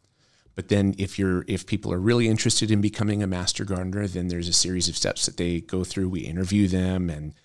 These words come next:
and, uh, uh, invite them to join the class, and then they go through a twelve to thirteen week training,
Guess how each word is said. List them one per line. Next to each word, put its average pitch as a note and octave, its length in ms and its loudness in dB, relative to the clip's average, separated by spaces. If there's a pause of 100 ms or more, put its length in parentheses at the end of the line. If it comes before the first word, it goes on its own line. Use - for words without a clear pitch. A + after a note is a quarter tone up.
(400)
and, D2 360 -8
uh, C#2+ 260 -8 (600)
uh, D2 220 -6 (540)
invite G#2+ 400 4
them G2+ 140 4
to G2+ 100 -2
join F2+ 300 0
the E2+ 60 -2
class, F2+ 480 0
and F2+ 120 -2
then F2+ 140 -2
they F2 160 -2
go F2 240 -2
through F2+ 380 -2
a E2 80 -2
twelve F#2+ 380 2
to G#2 100 0
thirteen F2+ 440 -4
week F2+ 180 -4
training, C#3+ 600 0